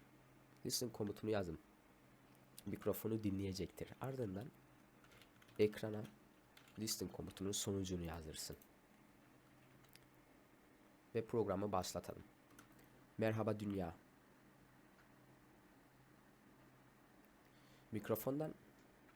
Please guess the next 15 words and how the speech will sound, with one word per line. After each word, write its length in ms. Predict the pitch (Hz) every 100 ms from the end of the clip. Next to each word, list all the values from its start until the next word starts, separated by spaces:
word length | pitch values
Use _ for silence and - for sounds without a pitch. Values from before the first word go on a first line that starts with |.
| - - - -
gelen, 300 | 107 104 98 - - -
e, 200 | 87 82 87 -
mikrofondan 500 | 90 110 - 120 131
söylediğiniz 600 | - 101 101 104 131 -
şeyleri 300 | 90 87 117
metne 380 | 120 107 101 95
çeviriyor. 580 | - 87 78 - - - -
Gördüğünüz 420 | 101 92 90 -
gibi. 180 | 92 - - - - - - -
Güzel 280 | 113 127 110
bir 60 |
şekilde 340 | 98 95 - 110
çalıştı. 480 | - 87 - - - - - - - - - - - - - - - - - -
Bu 60 |
şekilde 460 | - 98 95 92